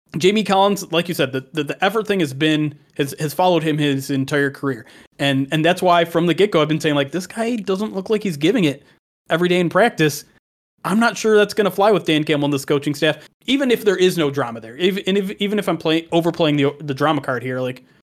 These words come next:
this kinda makes sense anyways. Like, you got a thirty-one-year-old linebacker, you've got a really young guy on the bench. What does Jamie Collins give you this year and beyond? Maybe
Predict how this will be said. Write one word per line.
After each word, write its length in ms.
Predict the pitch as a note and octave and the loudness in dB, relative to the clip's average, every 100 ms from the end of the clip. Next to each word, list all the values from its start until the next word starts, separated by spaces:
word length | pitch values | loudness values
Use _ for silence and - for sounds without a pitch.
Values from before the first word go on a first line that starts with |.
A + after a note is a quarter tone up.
| _ _ _ | _ _ _
this 160 | E3+ | -6
kinda 320 | - - C4 E3+ | -4 -2 0 0
makes 240 | D#3 - | -2 0
sense 240 | E3 E3 | 0 2
anyways. 480 | D3+ F3+ G2+ G2 - | 2 2 0 -10 -10
Like, 260 | C3 A#2 - _ _ _ _ _ | -8 -10 -16 _ _ _ _ _
you 120 | - D3 | -4 0
got 100 | C#3 | 2
a 60 | |
thirty-one-year-old 960 | F#3+ G3+ F#3 E3+ E3+ E3+ - D#3+ D#3 D3+ | 4 4 6 4 2 -2 -6 0 2 2
linebacker, 500 | C3+ B2+ C3 C3 C#3 | 0 2 0 -2 -4
you've 140 | C3+ | 0
got 140 | C#3 C3 | 0 0
a 60 | |
really 320 | A#2+ D#3+ F#3+ | -4 -4 -2
young 200 | F#3+ E3 | 2 2
guy 180 | D#3 D3+ | 2 2
on 60 | D3 | 0
the 80 | C#3 | 0
bench. 440 | D3 C3+ C3+ - _ _ _ _ _ | 0 0 -4 -12 _ _ _ _ _
What 120 | D#3+ | 2
does 140 | A3+ F#3 | 2 2
Jamie 240 | A3 G#3 | 0 2
Collins 340 | G#3 G3+ F#3+ | 2 2 2
give 180 | D3 F#3+ | 2 2
you 80 | F#3 | 2
this 300 | D#3+ D#3 - | 0 -2 0
year 280 | D#3+ D#3 - | 0 0 -2
and 200 | E3 E3 | -2 0
beyond? 500 | D3+ D#3+ C#3+ A#2 A2 - _ _ _ _ _ _ _ _ - | 2 2 2 -2 -10 -18 _ _ _ _ _ _ _ _ -2
Maybe 500 | D#3 F3 G#3 G3+ | 0 2 2 0